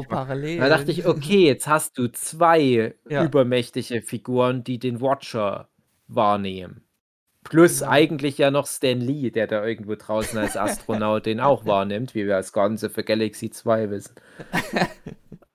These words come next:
Speaker 1: Und ja, da in dem Moment dachte ich, „Okay, also das, das hängt dann auch noch irgendwie zusammen.“ Aber trotzdem war ich am Ende überrascht, als dann auch Doctor Strange wiederkam und dann halt der aus, aus seinem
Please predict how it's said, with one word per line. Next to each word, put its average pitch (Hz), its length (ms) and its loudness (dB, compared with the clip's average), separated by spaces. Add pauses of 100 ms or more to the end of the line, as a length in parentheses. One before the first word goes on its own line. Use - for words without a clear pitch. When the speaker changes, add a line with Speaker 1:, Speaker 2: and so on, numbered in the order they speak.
(100)
Speaker 1:
Und 123 640 4 (680)
ja, 151 340 6
da 151 240 8
in 165 160 4
dem 151 180 8
Moment 160 420 6
dachte 147 280 2
ich, 131 100 -6
„Okay, 113 360 0
also 104 340 -2
das, - 520 -4
das - 340 -4
hängt 123 240 0
dann 113 140 4
auch 110 140 2
noch 113 160 -2
irgendwie 107 260 -2
zusammen.“ 113 340 -4
Aber 143 100 4
trotzdem 165 420 6
war 139 140 8
ich 139 100 2
am 127 100 4
Ende 131 220 2
überrascht, 120 540 2
als 120 180 -2
dann 123 180 0
auch 113 280 -4 (480)
Doctor 131 300 2
Strange 123 440 2 (100)
wiederkam 110 680 0
und 98 240 -6
dann 98 260 -4
halt 98 220 -6
der 92 480 0 (1300)
aus, 117 360 0
aus 113 240 -2
seinem 110 540 0